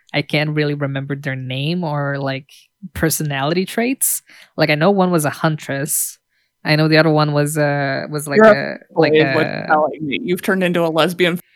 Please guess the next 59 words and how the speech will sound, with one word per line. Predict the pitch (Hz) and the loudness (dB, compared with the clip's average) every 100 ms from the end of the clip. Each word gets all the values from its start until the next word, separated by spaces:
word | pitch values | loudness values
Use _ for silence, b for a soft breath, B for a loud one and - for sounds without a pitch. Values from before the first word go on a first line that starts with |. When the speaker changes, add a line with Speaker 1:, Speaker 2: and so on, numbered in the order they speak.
| - | -10
Speaker 2:
boy | 95 135 | -6 -4
in | 139 | -6
Valhalla. | 135 - 151 - - - - _ _ _ _ _ - B B B _ _ _ _ _ | -6 -6 -6 -6 -8 -10 -14 _ _ _ _ _ -20 B B B _ _ _ _ _
Speaker 1:
Well, | - 330 320 311 - | -2 2 2 0 -8
you | - 226 269 | -14 0 2
know, | 294 294 302 | 4 2 0
you | 233 | -2
know | 262 | 0
what? | 277 247 | 4 4
I | - 214 | 6 4
would, | 262 277 - | 6 2 2
Speaker 2:
<laughs> | _ 180 | _ -4
Speaker 1:
I | |
would, | 170 202 - | 0 0 0
I | 190 | 0
would | 226 | 2
even | 262 240 | 2 2
appreciate | 202 - 233 254 - 170 147 143 - _ 196 | 0 -2 2 2 2 0 0 -2 -6 _ -4
that, | 156 151 156 | -2 0 0
that | 147 - | 0 4
tag, | 165 147 147 | 4 4 0
that | 143 | -4
standard. | - 165 147 143 | 2 2 2 -2
But | 165 | -4
the | 175 | -4
thing | 180 277 262 | -2 -2 0
is, | 175 156 156 | 2 0 0
like, | 160 156 - | -2 -2 -8
for | - | -4
you | 185 | -4
to | 254 | -2
be | 226 | -2
a | 170 - _ | -4 -8 _
boy, | 156 | -4
you | 151 | -2
need | 156 170 | -2 -4
to | 156 | -4
not | 139 151 | -4 -8
care | - 160 | -6 -4
about | 160 156 | -4 -6
the | 147 147 | -8 -10
women. | 151 220 294 b b b b | -8 -8 -10 b b b b
I, | 202 - - | -2 0 0
I | 202 | 2
wanted | 160 151 240 370 285 | 2 0 0 0 -4
to | |
care | - 151 | -2 0
about | 143 135 135 | 0 -2 -6
them. | 147 147 | -4 -2
It's | 147 | 0
just | 190 - | -2 0
that | 196 | 0
I | |
legitimately | 175 151 175 202 185 | 0 0 -2 0 0
didn't | 165 175 | 0 0
have | 175 165 | 0 -2
a | |
<laughs> | 160 | -6
character. | - 196 208 - - 185 | 2 6 6 4 4 4